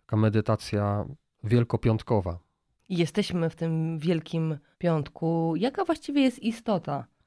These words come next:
Speaker 2: tego dnia?
Speaker 1: Istota Wielkiego Piątku to jest miłość Boga,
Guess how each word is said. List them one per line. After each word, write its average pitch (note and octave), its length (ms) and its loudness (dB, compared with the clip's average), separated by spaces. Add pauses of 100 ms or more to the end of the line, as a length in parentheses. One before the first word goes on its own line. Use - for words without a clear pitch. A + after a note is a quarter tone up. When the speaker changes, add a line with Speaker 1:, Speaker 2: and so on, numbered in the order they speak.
Speaker 2:
tego D3+ 240 0
dnia? C#3 340 -4 (200)
Speaker 1:
Istota B2 720 2 (220)
Wielkiego A#2 460 0
Piątku G#2+ 600 0 (340)
to A#2 180 2
jest - 580 0 (260)
miłość B2+ 640 4
Boga, A#2+ 720 4